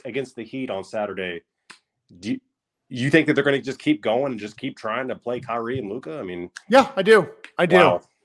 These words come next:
Speaker 2: Um,
Speaker 1: Damn.
Speaker 2: I just think that's the nature of where we're going here. It's, it's not the most fun thing in the world.
Speaker 1: This
Speaker 2: Um,
Speaker 1: is
Speaker 2: I wanna share something because I think this is, this is just, like, where we're at in the state.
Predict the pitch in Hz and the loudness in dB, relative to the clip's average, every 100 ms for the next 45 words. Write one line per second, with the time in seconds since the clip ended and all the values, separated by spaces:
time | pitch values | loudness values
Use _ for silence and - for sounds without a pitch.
0 | _ 139 156 143 127 - _ 90 95 143 | _ 4 6 6 2 -6 _ -8 -2 -2
1 | 135 160 139 147 143 - 131 127 127 123 | -4 -8 -4 -4 -4 -6 -4 -4 -6 -6
2 | 123 117 113 117 113 107 92 - 113 110 | -4 -4 -2 -4 -4 -8 -10 -10 -8 -8
3 | - - 117 - 110 107 113 107 - 127 | -10 -16 -16 -8 -8 -8 -8 -8 -8 -8
4 | 117 110 123 127 127 139 120 - _ _ | -6 -8 -8 -6 -6 -6 -6 -10 _ _
5 | 110 104 127 123 139 185 185 - 147 139 | -4 -2 -2 -2 0 0 0 -4 -4 -4
6 | 117 127 110 110 107 104 110 107 107 98 | -4 -8 -6 -8 -8 -10 -6 -6 -6 -10
7 | - 95 95 92 - 113 139 117 117 - | -10 -12 -12 -14 -10 -10 -10 -12 -12 -10
8 | 95 92 95 95 92 85 90 90 - 98 | -8 -6 -4 -4 -4 -4 -4 -6 -8 -10
9 | 92 90 - - 87 87 | -8 -10 -8 -4 -4 -4